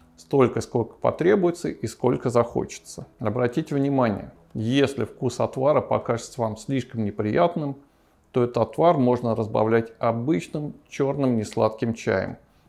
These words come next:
И можно также добавлять дольку лимона.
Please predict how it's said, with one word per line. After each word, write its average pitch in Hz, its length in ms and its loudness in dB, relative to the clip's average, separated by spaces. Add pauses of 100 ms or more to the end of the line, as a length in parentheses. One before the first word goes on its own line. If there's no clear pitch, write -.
(160)
И 135 80 -4
можно 170 360 0
также 139 260 0
добавлять 113 560 2
дольку 113 340 0
лимона. 110 500 -2